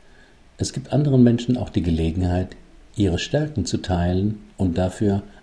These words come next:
anerkannt zu werden. Win-win. Das nächste Mal, wenn Sie feststecken oder unsicher sind, was als nächstes zu tun ist, verlieren Sie nicht die Nerven. Fragen Sie einfach nach Hilfe.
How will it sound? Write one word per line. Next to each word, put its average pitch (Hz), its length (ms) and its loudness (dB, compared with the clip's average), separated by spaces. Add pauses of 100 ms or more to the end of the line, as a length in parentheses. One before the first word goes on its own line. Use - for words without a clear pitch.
anerkannt 76 520 -2
zu - 180 -12
werden. 71 380 -14 (2000)
Win-win. 98 500 2 (340)
Das - 160 -10
nächste 87 280 -4
Mal, 104 260 4
wenn 95 100 4
Sie 90 80 -2
feststecken 131 640 2
oder 92 160 2
unsicher 123 420 4
sind, 110 320 0 (440)
was 82 160 0
als 80 200 0
nächstes - 400 -2
zu - 100 -6
tun 82 300 -4
ist, 87 300 -4 (320)
verlieren 104 360 2
Sie 101 120 2
nicht 101 180 0
die 104 60 2
Nerven. 101 500 0 (520)
Fragen 82 420 0
Sie 87 320 0 (220)
einfach - 580 -8 (140)
nach - 180 -4
Hilfe. - 340 -12